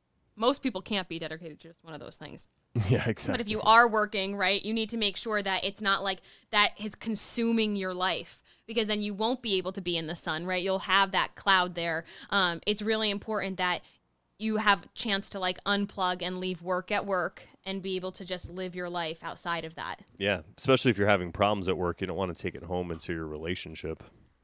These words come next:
Speaker 1: Ugh, tell me about it.
Speaker 2: Ugh.
Speaker 1: Um, <laughs>
Speaker 2: Not saying that you shouldn't look for support from your, uh, other half, but you
Speaker 1: Right.
Speaker 2: don't wanna let it affect your relationship negatively. You don't wanna take it out on them is what I mean.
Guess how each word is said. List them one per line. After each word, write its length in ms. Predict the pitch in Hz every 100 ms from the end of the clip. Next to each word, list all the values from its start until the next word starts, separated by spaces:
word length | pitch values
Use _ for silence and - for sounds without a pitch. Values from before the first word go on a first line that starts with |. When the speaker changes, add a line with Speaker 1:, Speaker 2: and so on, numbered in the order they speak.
| _ _ _
Speaker 1:
Ugh, 260 | 220 233 226 - -
tell 160 | 214 220
me 80 |
about 220 | 196 180 170
it. 180 | 165 - -
Speaker 2:
Ugh. 260 | - 117 220
Speaker 1:
Um, 280 | 220 208 -
<laughs> 1300 | 339 - - 311 320 - 427 - - - 302 - -
Speaker 2:
Not 180 | 190 -
saying 240 | 190 139
that 140 | 120
you 100 | 120
shouldn't 540 | 110 - 110 104 104 -
look 260 | 110 107
for 480 | - 107 90 87 85 -
support 520 | - 98 117 180 -
from 220 | 113 92
your, 340 | 85 82 80 - - -
uh, 60 |
other 280 | 65 98 92
half, 220 | 85 85 85
but 200 | 240 131
you 60 |
Speaker 1:
Right. 40 | 117
Speaker 2:
don't 140 | 123
wanna 300 | 113 101 95
let 220 | 92 95 90
it 80 |
affect 320 | 87 - 95 -
your 100 | 90
relationship 420 | 90 87 87 80
negatively. 460 | 90 90 85 80
You 60 | 90
don't 120 | 104
wanna 160 | 95 90
take 200 | 98 82
it 60 | 82
out 180 | 98
on 80 | 85
them 180 | 82 80
is 140 | 78
what 100 | 82
I 60 | 80
mean. 220 | 80 85